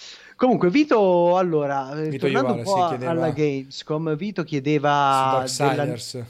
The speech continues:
Speaker 1: Darksiders, eh, l'annuncio un po' a sorpresa della data d'uscita. Non è un, ehm, un suicidio saltare le tre.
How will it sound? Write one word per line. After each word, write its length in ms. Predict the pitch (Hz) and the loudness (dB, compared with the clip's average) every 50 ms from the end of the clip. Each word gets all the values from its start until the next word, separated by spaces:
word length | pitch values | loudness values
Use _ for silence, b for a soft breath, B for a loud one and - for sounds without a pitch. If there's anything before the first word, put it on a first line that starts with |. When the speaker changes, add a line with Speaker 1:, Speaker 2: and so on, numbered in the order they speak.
| - _ - | -16 _ -20
Speaker 1:
Darksiders, 1080 | - 175 147 190 190 185 190 - - - 190 196 208 196 170 180 175 170 - - - 170 | -14 -6 -2 -2 -2 -2 -2 -4 -4 -2 0 0 0 0 -2 -4 -6 -6 -8 -10 -4 -2
eh, 400 | 160 156 151 151 147 147 143 139 | 0 0 2 0 0 -2 -4 -4
l'annuncio 460 | 143 143 156 165 180 180 - - 156 | -6 -6 -6 -4 -6 -6 -6 -6 -6
un 60 | 147 | -4
po' 100 | 151 156 | -2 -4
a 60 | 151 | -4
sorpresa 420 | 147 - 151 135 - 160 160 147 143 | -4 -4 -8 -6 -4 -4 -6 -4 -4
della 220 | 131 131 127 135 | -6 -4 -4 -2
data 240 | 139 147 139 139 139 | -2 -2 -2 -4 -6
d'uscita. 680 | 151 139 120 - - - - 180 165 160 147 127 - B B B B B B B B | -6 -6 -8 -8 -8 -8 -6 -4 -2 -2 -2 -4 -4 B B B B B B B B
Non 300 | 143 143 151 160 165 180 | -2 0 0 2 2 2
è 260 | 190 202 202 185 - - | 2 2 2 0 -2 -4
un, 360 | 180 160 165 165 160 160 160 | -6 -4 -4 -4 -4 -2 -2
ehm, 1160 | 156 156 151 156 151 143 - - - 135 139 143 139 135 131 131 131 127 127 123 123 123 107 | 0 0 0 0 0 -2 -6 -10 -16 -16 -12 -10 -8 -6 -6 -4 -4 -6 -6 -6 -6 -8 -6
un 120 | 165 147 131 | -6 -6 -8
suicidio 640 | - - - 165 151 156 - - 180 196 165 170 151 | -6 -4 -2 -2 -2 -2 -4 -4 -4 -4 -2 -2 -2
saltare 480 | - - 135 131 131 - 143 131 131 131 | -2 -2 -6 -6 -4 -4 -2 -2 -2 -2
le 180 | 120 117 117 | -4 -6 -8
tre. 240 | - - 95 73 | -10 -14 -14 -14